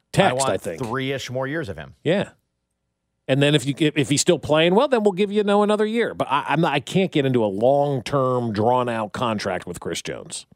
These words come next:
Speaker 1: or anybody over
Speaker 2: Hmm.
Speaker 1: thirty.
Speaker 2: If you're, uh, filling out your bracket or you're looking at the tournament, you don't need to feel bad if you don't know the teams.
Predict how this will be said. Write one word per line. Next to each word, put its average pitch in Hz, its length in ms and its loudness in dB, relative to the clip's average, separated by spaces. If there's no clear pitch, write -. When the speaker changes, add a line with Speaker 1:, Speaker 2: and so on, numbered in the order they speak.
Speaker 1:
or 120 160 0
anybody 95 380 0
over 67 180 -12
Speaker 2:
Hmm. - 60 -14
Speaker 1:
thirty. - 280 -18
Speaker 2:
If 185 220 -6
you're, 185 260 0
uh, 170 120 -2
filling 233 320 -4
out 226 140 -2
your 202 100 -6
bracket 170 640 -4
or 151 120 -6
you're 147 100 -4
looking 180 240 -4
at 180 80 -6
the 185 60 -2
tournament, 131 540 -2
you 127 120 -4
don't 165 360 -2
need 170 160 -4
to 160 80 -4
feel 156 220 -6
bad 131 300 -2
if 127 100 -10
you 120 60 -8
don't 117 300 -6
know 113 100 -4
the 101 100 -10
teams. 73 520 -16